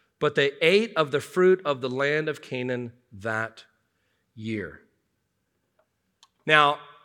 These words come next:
to your defense, you maybe went from one confusing text to another, so let me help, I prov-, I hope, provide some clarity of what's happening here.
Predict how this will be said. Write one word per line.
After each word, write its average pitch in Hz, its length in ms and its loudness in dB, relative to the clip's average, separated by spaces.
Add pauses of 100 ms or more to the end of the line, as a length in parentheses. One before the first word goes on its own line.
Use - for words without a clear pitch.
(260)
to 160 100 0
your 180 180 4
defense, 175 460 2
you 170 80 -4
maybe 175 180 4
went 165 200 0
from 147 160 -2
one 180 200 0
confusing 175 600 -4
text - 500 -2
to 151 120 -2
another, 127 360 -2
so 131 160 -6
let 143 160 -2
me 151 100 -6
help, 143 340 -4
I 139 100 -2
prov-, 135 340 -8
I 131 120 0
hope, 160 260 -2
provide 131 300 0
some 131 180 -8
clarity 131 600 0 (300)
of 143 80 -2
what's 151 200 0
happening 143 420 0
here. 107 320 -8